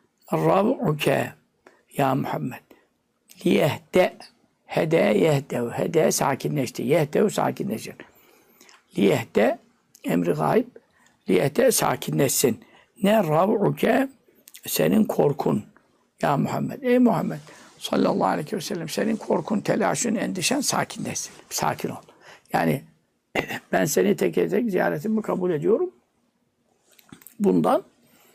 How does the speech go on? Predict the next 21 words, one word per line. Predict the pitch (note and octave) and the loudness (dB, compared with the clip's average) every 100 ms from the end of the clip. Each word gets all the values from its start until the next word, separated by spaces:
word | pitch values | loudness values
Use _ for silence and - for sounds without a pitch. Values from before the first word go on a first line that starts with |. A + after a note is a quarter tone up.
| _ _ - | _ _ -4
e, | F3+ F3 F3 F3 G3 A3 G#3+ G#3+ G#3+ | 0 2 2 0 -2 -2 -2 -4 -4
panik | - B3 - | 0 2 2
yapma | C4 C4+ G3+ | 0 0 -2
yani, | E3 D#3 E3 | 0 -2 0
ürperme. | E3+ D3+ E3 - - - _ _ _ _ - | 0 0 -2 -2 -4 -10 _ _ _ _ 0
Rab'uke, | E3+ F#3+ G#3+ D3 A3+ D4+ D#4+ - | 2 4 4 4 2 2 0 -2
eğer | F#3+ F#3 F3 - _ _ _ _ - | 0 0 -2 -6 _ _ _ _ -2
ra'nın | E3 D#3+ F#3 | 2 2 2
fethasıyla | D3+ - - D3+ - - | 0 -2 -2 -4 0 0
okursak | - - - F4+ - _ _ _ _ _ _ _ - | 0 -2 -2 -2 -4 _ _ _ _ _ _ _ 2
o | B3 G#3+ | 4 4
korkun | - F3 D#3 G#3+ G3+ | 2 0 2 2 4
manasını | E3 D#3+ D#3 - F3+ | 4 0 -2 -4 -4
alır. | D#3 C#4 D#4+ _ - _ _ - A#3 | -4 -4 -8 _ -20 _ _ -2 2
Ru'uke | A#3 G#3+ D#3+ - F3+ | 4 4 4 2 2
de | |
okuyabiliriz. | E3+ D#3 F3+ D#3 E3 F#3+ C#4 C4+ | 0 0 -2 -2 -2 -2 -4 -4
Ru' | G#3+ E3 G#3+ C4 E4+ | -2 2 4 4 0
kalp | - A3 - | -2 -2 0
manasına | F3 D#3+ D3 - | -2 -2 -4 -8
geliyor. | - - | -8 -8